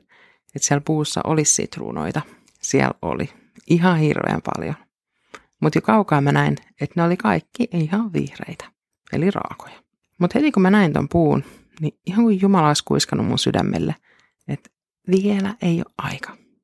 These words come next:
Ehkä sunkin elämässä on menossa ajanjakso, jolloin sä odotat jonkun tapahtuvan. Jumala haluaa rohkaista sua ja sanoa, että suuri sato on kypsymässä. Se ei vaan ole vielä valmis korjattavaksi.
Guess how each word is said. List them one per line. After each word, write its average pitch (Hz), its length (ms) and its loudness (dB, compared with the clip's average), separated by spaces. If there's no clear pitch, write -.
Ehkä 202 220 0
sunkin 240 300 0
elämässä 156 380 2
on 143 60 2
menossa 147 320 0
ajanjakso, - 560 0
jolloin 147 200 2
sä 165 120 2
odotat 151 360 -2
jonkun 143 260 0
tapahtuvan. - 580 -4
Jumala 240 260 4
haluaa 185 260 4
rohkaista 170 460 -2
sua 151 240 -2
ja 151 80 2
sanoa, 156 360 0
että - 180 -8
suuri 214 400 0
sato 175 340 0
on 160 100 0
kypsymässä. - 640 -4
Se - 120 0
ei 214 60 6
vaan 208 160 6
ole 220 120 2
vielä 185 200 2
valmis 165 300 2
korjattavaksi. - 1000 -10